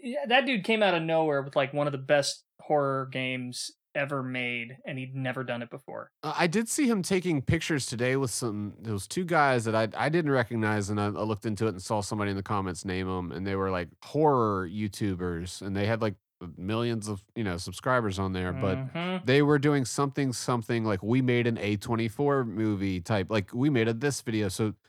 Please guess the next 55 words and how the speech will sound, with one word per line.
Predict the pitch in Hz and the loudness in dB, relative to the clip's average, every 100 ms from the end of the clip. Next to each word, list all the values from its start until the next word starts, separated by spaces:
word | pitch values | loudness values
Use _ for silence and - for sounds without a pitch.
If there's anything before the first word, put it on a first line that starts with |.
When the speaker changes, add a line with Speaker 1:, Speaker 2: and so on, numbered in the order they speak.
| _ _ _ - | _ _ _ 0
Speaker 2:
they're | 156 175 | 4 6
in | 165 | 4
that | 147 | 2
horror | 123 123 147 135 120 | 0 2 4 4 4
realm, | 120 117 | 2 0
so | - | -2
I, | 113 131 - | -2 -2 -2
I | 131 | -4
do | 110 175 180 | -2 -4 -2
think | 160 135 | -4 -4
he | 131 131 | -2 0
is | 131 117 | 0 -2
kinda | - 127 107 | -2 -2 -2
still | - 127 110 | -2 0 2
leaning | 110 107 101 | 2 2 0
into | 101 107 | -2 -2
all | 101 | 0
that | 98 87 - - | 0 -4 -10 -4
horror | 123 110 92 | 2 4 2
stuff, | - 101 90 | 0 -2 -2
and | 95 | -2
he's | 92 | -2
working | 107 107 107 | 0 0 0
with | 98 92 | -2 -2
people, | 110 104 | -4 0
you | 135 | 2
know, | |
they | 107 107 | 2 0
signed | - 110 107 | 0 0 0
the, | 107 101 | 0 0
the | 117 | 0
Wall | 104 101 98 98 95 92 | 2 4 4 2 0 -2
over | 101 107 95 | -4 -2 -2
there | 98 95 92 | -2 -2 -2
and | 95 | -4
stuff, | - 95 90 87 | -4 -2 0 -2
and | 85 85 - - - | -8 -10 -12 -12 -4
Speaker 1:
Yeah. | 147 131 127 - | -2 0 -4 -4
Speaker 2:
uh, | 92 85 85 - | -2 0 -2 0
so, | 127 117 104 - | 2 4 2 -4
you | 127 110 | -4 -2
know, | 95 | 0
he, | 131 | -2
he | 135 156 | 0 2
is | 170 127 | 2 2
working, | 131 135 143 123 113 107 | 0 0 -2 -2 -2 -2
or | 110 107 | 0 0
at | 101 | 0
least | 104 120 - | 0 -2 -2
talking | 120 120 113 101 | 0 0 0 -2
with | 104 98 | -2 -2
people | 117 101 98 95 | -4 -4 -2 -2
in, | 101 | -4
in | 101 98 | -4 -2
that | 95 90 | -2 -4